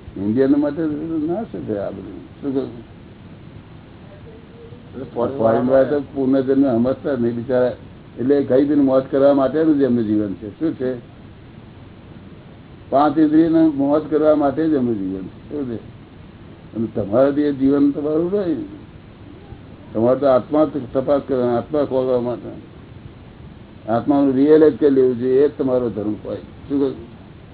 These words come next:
Speaker 1: અનંત અવતારથી સાધુ અમને સાધુ બધા થઈને આ ભ્રમરમાં એટલા જ માટે ભટકે છે બધા.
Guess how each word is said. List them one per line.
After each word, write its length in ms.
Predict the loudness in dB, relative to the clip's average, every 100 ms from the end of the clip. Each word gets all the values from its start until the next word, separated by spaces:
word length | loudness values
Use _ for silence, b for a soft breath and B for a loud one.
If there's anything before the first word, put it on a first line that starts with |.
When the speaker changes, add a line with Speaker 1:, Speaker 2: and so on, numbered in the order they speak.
| -20 -20 -20 -20 -20 -20 -20 -20 -20 -18 -4
Speaker 1:
અનંત 360 | 2 4 4
અવતારથી 720 | 2 2 0 0 0 -2 0 0
સાધુ 360 | 0 2 4 4
અમને 360 | 4 2 0 -4
સાધુ 480 | -4 -2 -4 -2 -2
બધા 160 | -2
થઈને 260 | -2 -4 -2
આ 60 |
ભ્રમરમાં 600 | -2 0 0 2 2 0
એટલા 300 | -2 -2 -2
જ 60 | 0
માટે 240 | 0 0
ભટકે 360 | -2 -4 -6 -8
છે 60 | -6
બધા. 300 | -8 -10